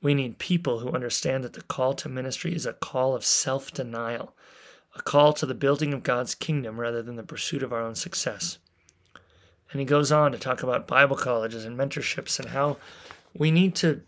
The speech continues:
make sure that as rural ministers, we're not only championing the cause of rural, but also in our organizations and anytime we get to have a voice, there needs to be an understanding that certain types of ministry are both necessary and also not glamorous,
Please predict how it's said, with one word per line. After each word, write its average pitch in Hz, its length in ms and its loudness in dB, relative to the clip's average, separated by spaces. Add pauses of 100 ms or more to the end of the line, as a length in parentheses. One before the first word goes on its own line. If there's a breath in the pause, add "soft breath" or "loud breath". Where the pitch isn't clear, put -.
(120)
make 170 280 4
sure 151 320 6
that 135 80 4
as 117 160 -4
rural 147 200 2
ministers, 131 520 -4
we're 139 100 -4
not 147 120 0
only 170 160 4
championing 139 580 -4
the 117 80 -8
cause 127 400 -4
of 131 100 -4
rural, 151 300 2 (560 loud breath)
but 156 100 6
also 147 540 4
in 143 160 -4
our 147 140 4
organizations 135 840 0
and 120 120 -8
anytime 139 380 -4
we 131 80 -6
get 139 140 -4
to 131 100 -6
have 123 120 -10
a 113 60 -8
voice, 127 460 0 (520 loud breath)
there 151 120 -2
needs 165 240 4
to - 80 -6
be 156 80 0
an 143 80 0
understanding 131 600 -4
that 120 260 -8
certain - 360 0
types - 300 -2
of 127 60 -6
ministry 127 420 -4
are 117 180 -2 (180)
both 131 260 0
necessary 156 680 2
and - 120 -8
also 151 300 -2
not 139 300 -6
glamorous, 127 580 -4